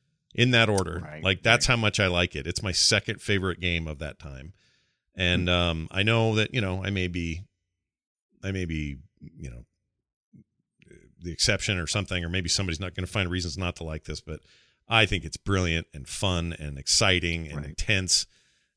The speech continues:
Speaker 1: and really makes
Speaker 2: Now
Speaker 1: you think. It's almost like a puzzle every time you walk into a room, but a good kind of puzzle, not a poopy puzzle.
Speaker 2: <laughs> Not one of those puzzles you know is just missing a piece. It's not one of those kind of puzzles,
Speaker 1: Not
Speaker 2: man.
Speaker 1: those kind. I hate those kind.
Speaker 2: So was, was, is,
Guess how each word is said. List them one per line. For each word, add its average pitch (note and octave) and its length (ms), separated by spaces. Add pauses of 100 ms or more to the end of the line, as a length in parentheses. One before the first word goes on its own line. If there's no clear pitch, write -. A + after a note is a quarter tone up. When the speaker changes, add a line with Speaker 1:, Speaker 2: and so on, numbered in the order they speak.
Speaker 1:
and D#2 480
really G#2+ 240
makes G2 240
Speaker 2:
Now G2 40
Speaker 1:
you F2+ 40
think. G2+ 420
It's G2+ 120
almost A2 180
like F#2 100
a D#2+ 60
puzzle G2+ 360
every F#2+ 120
time G2 160
you F2+ 80
walk F2+ 180
into F2 140
a E2 80
room, G2 340
but E2 100
a D2+ 60
good G2+ 260
kind G2 200
of F#2 60
puzzle, F#2 320
not C3 140
a - 60 (140)
poopy G#2 260
puzzle. F2+ 500 (760)
Speaker 2:
<laughs> - 40 (160)
Not C#3+ 180
one C3+ 80
of B2+ 80
those A#2+ 180
puzzles A2 360
you G#2 80
know G#2 100
is G#2 80
just G#2 160
missing G#2+ 300
a F#2+ 40
piece. G#2+ 340
It's D#3+ 100
not B3 160
one A#3 80
of G3+ 80
those A3 120
kind F#3+ 160
of D3 100
puzzles, E3 260
Speaker 1:
Not B2+ 80
Speaker 2:
man. F3 200
Speaker 1:
those A#2 160
kind. F#2+ 400 (120)
I F#2+ 60
hate A2 200
those F#2+ 160
kind. F2 300
Speaker 2:
So G3 240 (260)
was, F#3 340 (160)
was, F#3+ 380
is, D#3+ 420